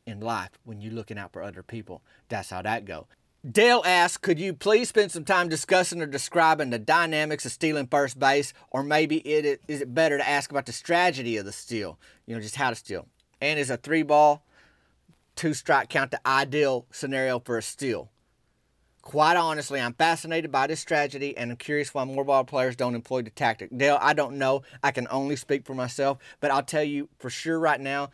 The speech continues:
I don't care if it's a three ball, two strike, one ball, no strike, four balls, four strikes count. I'm stealing. I don't wait. I get, they don't know when I'm gonna go, except for the fact that I usually go as soon as I'm on the base.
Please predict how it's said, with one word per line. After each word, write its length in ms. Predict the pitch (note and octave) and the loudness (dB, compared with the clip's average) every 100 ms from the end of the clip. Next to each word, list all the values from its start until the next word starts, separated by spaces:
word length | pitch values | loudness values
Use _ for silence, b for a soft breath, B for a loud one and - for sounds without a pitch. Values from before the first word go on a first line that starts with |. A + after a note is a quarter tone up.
| B B | B B
I 140 | C3 D#3+ | 2 4
don't 160 | D#3 | 2
care 400 | C#3+ D3+ C#3 C3+ - | -2 -2 0 -2 -4
if 140 | B2+ | -6
it's 140 | B2+ | -8
a 80 | A2+ | -8
three 240 | - C#3+ D3 | -6 -4 -2
ball, 260 | C#3 C3+ | 0 -2
two 240 | C3+ D3+ C#3 | -2 -6 -8
strike, 500 | - D3+ C3 C3 B2+ | -4 -2 0 -2 -8
one 340 | C3+ D3 C#3+ | -6 -6 -2
ball, 320 | C#3 C3+ B2+ | 2 2 0
no 200 | C3+ C#3 | -2 -4
strike, 460 | C3 - D3 C3 B2 b b b _ _ | -4 -4 -2 -2 -4 b b b _ _
four 260 | E3+ E3 D3 | 2 4 4
balls, 460 | D3 C#3 C3+ B2+ - | 2 4 2 -2 -6
four 220 | D#3+ D#3 | -2 -2
strikes 560 | - D3 C#3 C3+ - - | 0 2 2 2 -4 -8
count. 400 | D#3+ C#3+ C#3 b b b b - | -4 -4 -6 b b b b -2
I'm 240 | C#3 D#3+ | 0 0
stealing. 720 | D#3 - - F3 F#3 D3+ B2+ B2 b - | -2 -8 0 2 2 0 -4 -10 b -2
I 120 | C#3+ | 0
don't 260 | D#3 D3+ C#3+ | 0 -2 2
wait. 360 | E3 E3 C#3 B - | 4 4 2 B -4
I 120 | F3 | 0
get, 180 | G3+ F#3 F3 E3 | 2 2 2 4
they 140 | G#3 | 4
don't 200 | A#3+ G3+ | 4 2
know 100 | F#3 | 0
when 240 | F3+ F#3 G3 | 0 0 0
I'm 120 | D#3+ | -2
gonna 240 | C#3 C3 | -6 -6
go, 400 | A#2+ A#2+ A2+ A2 - _ | -4 -2 -2 -4 -12 _
except 380 | - D#3 G3 D3 | -8 -2 0 0
for 80 | E3 | -2
the 80 | D3+ | -4
fact 300 | E3 D3 D3 | 0 0 0
that 80 | C#3 | -2
I 80 | |
usually 440 | C#3+ D#3 E3 D3 C#3+ | -2 0 -2 -2 -4
go 280 | C3 C3+ C3 | 0 0 -2
as 120 | B2 | -4
soon 240 | - D#3 | -4 -2
as 120 | C#3+ | -2
I'm 160 | C3 B2+ | -2 -2
on 160 | B2 A#2 | -6 -6
the 60 | |
base. 520 | G2+ G2+ D2+ - - | -6 -6 -6 -12 -18